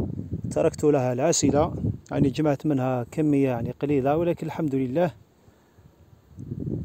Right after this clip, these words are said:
هذه اللي طبقت عليها طريقة ديماري. نحيت لها العسلة الثانية، خليت لها غير الأولى، وكذلك تركت سبع إطارات. الشيء الملاحظ أن النحل بدأ يجمع العسل،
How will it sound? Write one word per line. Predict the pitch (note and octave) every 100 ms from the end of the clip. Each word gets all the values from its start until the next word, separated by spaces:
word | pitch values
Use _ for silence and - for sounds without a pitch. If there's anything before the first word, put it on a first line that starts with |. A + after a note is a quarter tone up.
| - - - - - - - - C3+
هذه | D3+ D3+ F#3
اللي | F3
طبقت | F3 E3 D3 F3 D3+
عليها | D#3+ E3
طريقة | F#3 F3 E3 C#3
ديماري. | C#3+ C#3+ C3 A2 - - - - -
نحيت | D#3 E3 D#3+
لها | F3+
العسلة | E3+ E3+ E3+ F3 D#3+
الثانية، | - F#3+ F3 D3 D#3 G3+ - - - - - - -
خليت | - F3 F3
لها | F3+
غير | D#3 E3
الأولى، | - D#3+ D3+ G3+ - - - - - - C#3
وكذلك | D3+ D#3 D#3 D#3 D3+ D3+ D#3+ D#3 E3+ F3 -
تركت | F3 E3 G#3+ - - - - -
سبع | - G3+ F3+
إطارات. | F3+ D3+ C3 - - B2 - - - - -
الشيء | - G3
الملاحظ | F#3+ F#3 F#3 G3+ -
أن | F#3
النحل | F3 F#3+ F#3
بدأ | - F3+
يجمع | E3+ D#3 C#3
العسل، | B2 - E3+